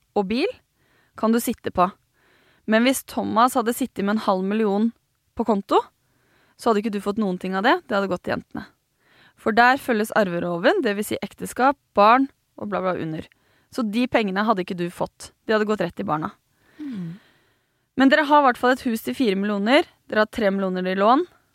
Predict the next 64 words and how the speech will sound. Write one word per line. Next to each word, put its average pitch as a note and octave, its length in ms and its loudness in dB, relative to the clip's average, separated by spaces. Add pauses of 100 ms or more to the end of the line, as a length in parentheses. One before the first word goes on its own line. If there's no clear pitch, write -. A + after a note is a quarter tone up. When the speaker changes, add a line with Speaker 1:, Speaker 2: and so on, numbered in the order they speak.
(180)
Speaker 1:
dere G#3 200 4
eier F#3 300 2
en G3+ 100 0
halv E3+ 160 -2
million E3+ 240 -4
hver. C3+ 220 -4 (380)
Speaker 2:
Mm. G#3 180 -12
Speaker 1:
Det A#3+ 100 6
vil C4 160 2
si A3 220 -4 (100)
at, G3+ 240 -2
eh, A#3+ 200 6 (360)
og B3 140 4
dette D4+ 260 0
tenker C4 240 2
jeg A3 140 4
er A3+ 80 0
noe G#3+ 160 0
å A3 60 -6
snakke A#3 340 -4
om G3 100 -4
når G3 140 -4
man G#3+ 160 0
er - 80 -6 (180)
ung A3+ 300 6
syk. - 460 -2 (300)
Speaker 2:
Mm. D4 220 -12
Speaker 1:
Fordi B3 320 2
at, A3 240 2
eh, A#3+ 80 2
man A#3+ 300 2 (260)
har A#3 240 4
jo C4 80 8
et C#4 140 -2
håp G#3 320 0
om A3 160 0
å, A3+ 60 4 (180)
at A3 100 0
man G#3+ 160 2
kanskje G#3+ 240 0
da, G3+ 140 6 (540)
og A3+ 100 -2
nå A3 80 0
snakker G#3+ 240 -4
jeg - 60 -10
ikke G#3+ 100 -2
om - 80 2
dere, F#3+ 260 2
men G#3+ 160 0
generelt, G3+ 580 -2
at - 300 -8
hvis G#3+ 220 -6
en F#3+ 260 -2
dør, B3+ 360 6
og G3+ 120 -2
man G3 160 -4
er G3+ 140 -2
ung, C4+ 200 4
at A3 140 -2
man G#3 160 -2
får F#3+ 220 -2
et A3+ 100 -6
nytt - 200 -4
liv. F#3 260 0